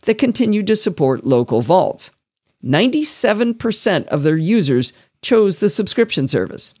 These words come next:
With one Password eight, there will no longer be an option for local vaults, but one Password seven standalone will continue to work.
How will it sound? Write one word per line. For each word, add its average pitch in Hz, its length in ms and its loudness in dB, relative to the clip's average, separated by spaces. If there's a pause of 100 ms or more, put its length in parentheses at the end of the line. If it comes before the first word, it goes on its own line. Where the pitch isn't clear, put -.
(600)
With 147 140 -2
one 185 180 2
Password 294 440 0
eight, 170 340 0 (160)
there 147 140 0
will 135 160 4
no 165 240 4
longer 202 400 4
be 127 160 0
an 123 80 -2
option 127 320 -4
for 135 160 -4
local 135 320 0
vaults, 123 400 0 (260)
but 294 140 0
one 311 180 2
Password 277 420 0
seven 220 340 2
standalone 202 580 0
will 185 140 0
continue 143 500 0
to 170 80 2
work. 262 420 0